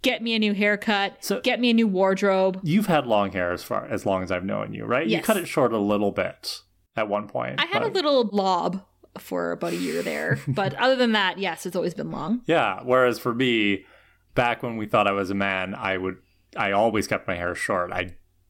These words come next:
Speaker 2: did not like the, the shaggy hair look that my brother rocked for a little bit, kind of, like, just after it was popular. Not that I'm digging on him. Um, I was always about the short hair. And then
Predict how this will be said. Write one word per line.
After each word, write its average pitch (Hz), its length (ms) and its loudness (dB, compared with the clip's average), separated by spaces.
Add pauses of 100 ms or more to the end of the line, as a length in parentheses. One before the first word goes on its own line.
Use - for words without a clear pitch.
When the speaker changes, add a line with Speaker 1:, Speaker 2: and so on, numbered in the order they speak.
(140)
Speaker 2:
did 120 180 4
not 101 300 0
like 92 360 -2 (140)
the, 101 400 -2
the 131 160 -6
shaggy 101 460 0
hair 98 200 0
look 90 300 -4
that 98 180 -2
my 92 120 -4
brother 92 300 -2
rocked 95 280 -6
for - 220 -8
a 127 40 -2
little 131 220 -4
bit, 139 260 -6 (440)
kind 101 180 -4
of, 87 60 -8
like, 87 200 -2 (160)
just 98 220 -2
after 92 340 -4
it - 60 -10
was - 80 -8
popular. 135 560 -4 (380)
Not 156 260 -6
that 147 80 -8
I'm 139 100 -8
digging 131 240 0
on 127 160 4
him. 143 140 -4 (500)
Um, 120 640 2
I 117 100 2
was 117 140 0
always 107 240 4
about 110 140 -2
the 107 80 -4
short 95 260 0
hair. 92 240 0
And 98 100 2
then 98 380 0